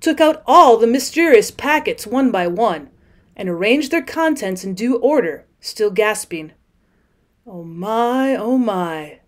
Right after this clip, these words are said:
at each fresh revelation. When all was ready, the rat said, "Now, pitch in, old fellow." And the mole was indeed very glad to obey,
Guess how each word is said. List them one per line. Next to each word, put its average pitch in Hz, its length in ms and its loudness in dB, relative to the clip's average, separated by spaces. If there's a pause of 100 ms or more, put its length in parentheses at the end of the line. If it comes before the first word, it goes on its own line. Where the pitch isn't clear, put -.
(260)
at 190 120 -8
each 202 200 -8
fresh - 420 -4
revelation. 180 680 -8 (1200)
When 311 160 2
all 370 180 4
was 202 200 2
ready, 175 300 2
the 185 100 -6
rat 185 260 -2
said, 165 380 -6 (520)
"Now, 233 420 2 (260)
pitch 480 240 8
in, 269 180 8
old 180 240 -2
fellow." 359 420 4 (760)
And 208 100 -12
the 202 60 -10
mole 233 260 4
was 208 140 4
indeed 208 340 -2
very 196 240 -2
glad 214 340 -2
to - 140 -8
obey, 208 460 -4